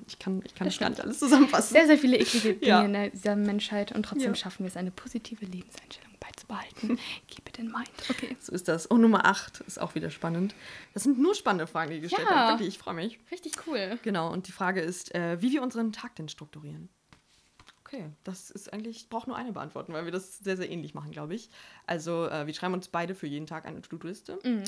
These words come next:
Speaker 1: Einfach damit man weiß, worauf man sich einstellen kann und freuen kann.
Speaker 2: Obwohl, schreibst du die morgens oder abends?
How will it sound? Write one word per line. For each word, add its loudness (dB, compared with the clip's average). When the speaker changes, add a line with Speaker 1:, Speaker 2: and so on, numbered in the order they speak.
Speaker 1:
Einfach -8
damit -10
man -10
weiß, -8
worauf -6
man -10
sich -10
einstellen -4
kann -6
und -12
freuen -8
kann. -10
Speaker 2:
Obwohl, 0
schreibst -8
du -8
die -6
morgens -4
oder -4
abends? -10